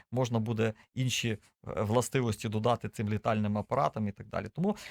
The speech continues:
але вже за такими безпілотниками, які ми можемо вже зараз робити, що вже в Україні, е, усі виставки "Зброя та безпека" та інші, які в нас були, е, в Україні, чимало,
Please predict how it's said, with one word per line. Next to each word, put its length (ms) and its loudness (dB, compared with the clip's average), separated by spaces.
але 280 6
вже 200 4
за 100 4
такими 280 0
безпілотниками, 680 2
які 160 0
ми 100 4
можемо 380 4
вже 200 2
зараз 420 4
робити, 380 0
що 140 -8
вже 180 0
в 60 2
Україні, 380 -2
е, 240 4
усі 260 0
виставки 460 0
"Зброя 340 4
та 100 0
безпека" 480 0
та 120 -2
інші, 280 -2
які 140 -4
в 40 -2
нас 140 -2
були, 340 0
е, 200 2
в 100 0
Україні, 560 0
чимало, 760 4